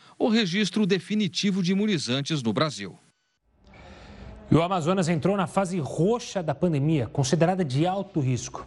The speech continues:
Speaker 2: Para tentar controlar a situação, o governo estadual decretou estado de emergência e determinou o fechamento de bares e restaurantes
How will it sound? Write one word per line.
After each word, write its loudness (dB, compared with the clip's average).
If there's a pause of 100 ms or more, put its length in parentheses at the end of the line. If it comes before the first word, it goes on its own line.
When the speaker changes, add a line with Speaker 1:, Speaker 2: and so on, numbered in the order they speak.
(180)
Speaker 2:
Para 4
tentar 2
controlar 0
a -8
situação, 0 (440)
o 4
governo 2
estadual -2
decretou 2
estado 2
de 0
emergência 0
e 0
determinou 0
o -8
fechamento 0
de 0
bares 0
e 0
restaurantes 0